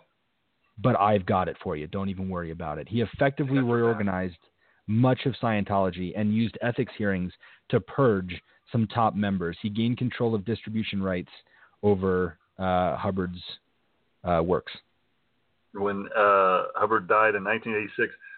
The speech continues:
Speaker 2: Miscavige announced the death of Scientologists at the Hollywood Palladium. Shortly before Hubbard's death, an apparent order from him circulated in the Sea Org that promoted Scientologist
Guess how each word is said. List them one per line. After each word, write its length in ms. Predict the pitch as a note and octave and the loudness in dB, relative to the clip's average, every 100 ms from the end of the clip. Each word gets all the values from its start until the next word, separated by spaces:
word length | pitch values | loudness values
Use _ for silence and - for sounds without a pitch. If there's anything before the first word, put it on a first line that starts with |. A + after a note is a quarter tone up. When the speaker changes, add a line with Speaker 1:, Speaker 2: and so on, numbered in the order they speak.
| - | -20
Speaker 2:
Miscavige 440 | A2 B2+ B2 A#2 | -6 2 2 2
announced 360 | G#2 G#2+ A2 A2+ | -4 -2 -2 -4
the 160 | F2+ G#2 | -4 -2
death 140 | - | -2
of 80 | - | -6
Scientologists 680 | A2 G2+ F#2+ G#2+ A2 G2+ G2+ | -4 -4 -2 2 2 -2 -12
at 100 | G2 | -14
the 60 | - | -6
Hollywood 380 | G#2 G#2 G2+ - | -2 -2 -4 -6
Palladium. 400 | G#2+ G#2 F#2+ F2 _ _ _ _ _ | -4 -2 -6 -14 _ _ _ _ _
Shortly 220 | B2 B2+ | 0 0
before 320 | B2+ - A#2+ A2 | -4 -2 0 2
Hubbard's 320 | A#2 G#2 F2+ | 0 -4 -4
death, 240 | G#2+ G2+ - | -4 -4 -8
an 60 | G2 | -20
apparent 360 | - A#2+ B2 - | -6 -4 -4 -2
order 380 | A2 B2 C3 C3 A2+ | 2 4 2 0 -4
from 180 | G2+ | -4
him 160 | G2+ G2+ - | -8 -10 -8
circulated 520 | B2 A#2+ A2+ G#2+ G2 | -8 -4 -2 -2 -6
in 120 | G2 | -12
the 60 | F#2 | -16
Sea 200 | A#2+ A2+ | -12 -6
Org 220 | G#2 F#2+ | -6 -4
that 220 | G2+ - | -6 -8
promoted 440 | - G#2+ A2 G#2+ - | -8 0 0 0 -2
Scientologist 580 | A#2 A#2 A2+ A2 G#2+ | -2 0 0 0 0